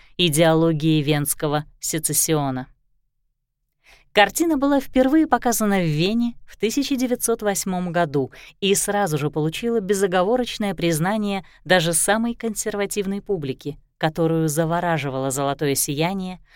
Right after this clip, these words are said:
смягчённый эротизм и очевидная целомудренность.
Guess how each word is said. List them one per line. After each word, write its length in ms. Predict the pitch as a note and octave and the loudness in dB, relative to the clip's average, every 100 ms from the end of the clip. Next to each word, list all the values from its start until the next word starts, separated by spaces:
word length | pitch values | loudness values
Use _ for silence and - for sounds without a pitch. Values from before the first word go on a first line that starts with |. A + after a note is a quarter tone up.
| - | -6
смягчённый 800 | - G#3+ A3+ - C4+ B3+ B3 B3 | -2 0 0 -2 0 2 0 -2
эротизм 720 | G3+ F#3 D#3+ F3+ F#3+ F#3+ F3+ - _ _ | -4 -4 -4 -4 -4 -4 -6 -10 _ _
и 120 | F#3 | -2
очевидная 680 | F3+ E3+ G#3 A3 A#3+ A#3 A#3 | -2 0 -2 -2 -2 -2 -2
целомудренность. 1080 | - A3 G#3 G3+ F3+ C3 C3 B2 - - | -2 -2 -2 -2 -2 -4 -6 -6 -6 -8